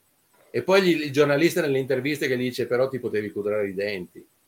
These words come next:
Cioè, capisci, quando la, quando la cultura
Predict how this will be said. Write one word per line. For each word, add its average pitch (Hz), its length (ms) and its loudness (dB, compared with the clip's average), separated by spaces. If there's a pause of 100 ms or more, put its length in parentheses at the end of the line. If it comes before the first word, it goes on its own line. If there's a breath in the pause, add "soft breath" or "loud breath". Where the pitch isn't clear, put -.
(420)
Cioè, 180 120 -2
capisci, 180 380 -2
quando 180 920 2 (220)
la, 139 380 0 (100)
quando 185 440 0
la 127 160 0
cultura 131 960 -4